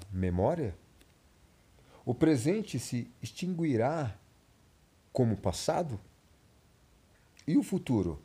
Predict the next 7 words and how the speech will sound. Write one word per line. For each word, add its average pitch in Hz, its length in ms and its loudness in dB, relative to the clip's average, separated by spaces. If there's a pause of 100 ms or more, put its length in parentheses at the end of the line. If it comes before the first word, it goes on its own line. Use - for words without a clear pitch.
(960)
já 127 320 2
existirá 131 720 -2 (1120)
nesse 101 300 -2
momento?" 90 560 -4 (2250)
Em 113 100 0
seu 127 220 2
refúgio 120 680 0